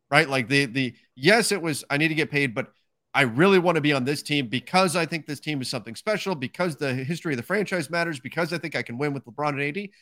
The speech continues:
And I'm not saying that he didn't think all of those things, just the general feeling was, "Hey, the Nets are gonna give me this contract, right? They're gonna give me this extension, so I would love to stay with the Nets. Oh, they won't? Okay, I want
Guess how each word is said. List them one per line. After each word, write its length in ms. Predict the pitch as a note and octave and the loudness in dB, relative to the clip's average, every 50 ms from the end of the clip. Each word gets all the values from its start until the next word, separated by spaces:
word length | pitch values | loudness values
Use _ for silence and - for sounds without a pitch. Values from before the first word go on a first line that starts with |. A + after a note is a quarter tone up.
| _ _ _ | _ _ _
And 60 | - C#4 | -20 -12
I'm 120 | F4+ G#4+ | -8 -8
not 120 | F#4 C#4 - | -8 -8 -6
saying 260 | - A#3+ A3 F#3+ C#3+ | -4 -4 -4 -2 -4
that 100 | D3 B2 | -4 -4
he 160 | C3 B2 A#2+ _ - | -4 -8 -8 _ -2
didn't 260 | C3+ C#3+ D3+ - _ _ | 0 0 0 -4 _ _
think 200 | - E3 D#3+ - | -6 -6 -6 -4
all 160 | D#3 D#3+ E3 E3+ | -6 -4 -4 -4
of 80 | D#3+ | -4
those 180 | D#3+ E3+ E3+ D#3 | -4 -6 -6 -6
things, 300 | - F3 F3+ F3+ E3 D3 | -4 -4 -4 -4 -4 -4
just 240 | - F3 - _ - | -6 -6 -6 _ -8
the 80 | E3+ | -10
general 460 | D3 B2+ - - F#3 G#3 G#3+ G3+ D#3+ B2 - _ | -8 -8 -4 -2 -2 -2 -2 -4 -6 -6 -8 _
feeling 500 | - F3 G3 F#3 D#3 C#3 B2+ B2 A#2+ A2 _ _ _ _ _ _ _ _ | -2 -2 0 2 2 2 0 0 -2 -6 _ _ _ _ _ _ _ _
was, 460 | B2+ C3+ C3+ C3+ C3 C3 A#2+ - - _ _ _ _ _ _ _ _ _ _ _ _ _ _ _ _ _ _ _ _ | 0 2 4 4 4 2 0 -4 -8 _ _ _ _ _ _ _ _ _ _ _ _ _ _ _ _ _ _ _ _
"Hey, 500 | - E3+ F3 F3+ F3 D#3 C3+ A#2 - - _ _ _ _ _ | 6 8 8 10 10 8 6 4 0 -6 _ _ _ _ _
the 140 | B2+ D3+ C#3+ | 0 2 4
Nets 260 | D3+ F#3 F#3+ F3+ - | 6 4 4 4 2
are 60 | F#3 | 2
gonna 180 | E3+ F3+ E3 D#3+ | 2 2 2 4
give 160 | C#3 E3 D#3+ | 2 2 2
me 100 | D#3 E3 | 2 2
this 200 | D3+ D3+ C#3+ - | 2 2 -2 -2
contract, 480 | - F3+ F#3 F3+ D#3+ - D3 B2+ A#2+ - | -2 -2 -2 -2 -2 0 -2 -2 0 0
right? 100 | C#3+ D3 | 0 0
They're 80 | D3 | 0
gonna 160 | C3 D3+ C#3+ C#3+ | -2 -2 -2 -2
give 140 | C3+ D#3+ | -2 -2
me 60 | D#3 D3 | -2 -4
this 140 | C3+ - | -4 -4
extension, 520 | C#3 B2 - - G3+ G#3+ G3 - C#3+ B2 _ _ _ _ | -6 -10 -4 -2 -2 -2 0 -2 -6 -6 _ _ _ _
so 200 | _ - - D3+ | _ -6 2 4
I 100 | D#3 C#3 | 4 4
would 180 | B2 B2+ A#2 A#2 | 4 2 -2 2
love 300 | B2+ D#3+ F3+ F#3 F3+ D#3+ | 4 6 6 6 6 4
to 60 | D#3+ | -2
stay 180 | D3 - F#3 F3 | -4 -2 -2 0
with 160 | D#3+ D3+ - | 0 -2 -4
the 40 | D#3+ | -2
Nets. 300 | E3 E3+ C3 A2 - - _ _ _ _ | 0 0 0 -2 -4 -14 _ _ _ _
Oh, 180 | - E3+ F#3 F3 | 0 2 2 2
they 100 | D3 C3+ | 2 2
won't? 360 | C3 D3+ F#3 A#3 C4 B3 - _ _ _ _ _ | 4 4 4 4 4 0 -8 _ _ _ _ _
Okay, 400 | D#3+ F3 E3+ F3+ D#3+ B2 G2+ - _ - | -2 -2 2 2 2 2 2 -4 _ 0
I 140 | B2+ D3+ E3 | 2 2 2
want 300 | D#3+ D#3+ E3+ E3 D3 | 2 2 0 0 0